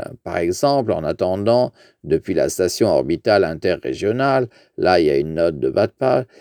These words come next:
mais aussi depuis chacun de ces appareils de photos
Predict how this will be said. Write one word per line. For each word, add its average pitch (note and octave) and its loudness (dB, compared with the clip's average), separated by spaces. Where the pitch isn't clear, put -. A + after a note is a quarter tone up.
mais A#2+ 4
aussi G#2 2
depuis G2 -2
chacun G#2+ 0
de D2+ 0
ces E2 -4
appareils F#2+ 0
de C#2+ 0
photos C3+ 2